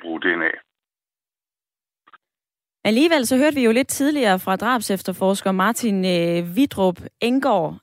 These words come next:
Speaker 2: Han har brugt fire år på at sætte sig ind i, øh, de her forskellige ting, blandt andet med, øh, slægtsforskning af D N A. Han gav altså udtryk for, prøv at høre, det er super frustrerende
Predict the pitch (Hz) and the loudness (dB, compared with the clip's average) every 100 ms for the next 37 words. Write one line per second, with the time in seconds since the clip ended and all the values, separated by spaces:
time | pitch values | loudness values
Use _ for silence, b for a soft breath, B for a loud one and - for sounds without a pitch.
0 | - 240 285 262 233 269 - 294 285 285 | -4 2 2 2 -2 -4 -2 0 2 2
1 | 269 202 185 240 196 - 185 208 - 254 | 2 0 0 -2 -2 -4 -4 -6 -4 -4
2 | - 202 185 170 160 156 - 254 240 190 | -4 -6 -2 0 0 -2 -2 0 2 0
3 | 160 185 190 247 214 175 233 202 180 175 | -2 -4 -2 -2 -2 -4 -4 -2 -2 0
4 | 180 254 240 175 165 151 165 - 233 - | 0 0 2 2 0 -2 -4 -2 -4 -2
5 | 196 190 208 170 160 165 196 180 185 240 | -2 -2 -2 -6 -6 -6 -2 -2 0 -4
6 | 226 B B B B B B _ 214 285 | -6 B B B B B B _ 0 2
7 | 330 262 269 302 277 247 247 285 285 254 | 2 2 0 0 -2 0 0 2 2 2
8 | 247 247 - 359 277 214 214 - 302 269 | 0 -2 -2 -4 -4 -4 -6 -4 -4 -2
9 | 185 175 | -2 -2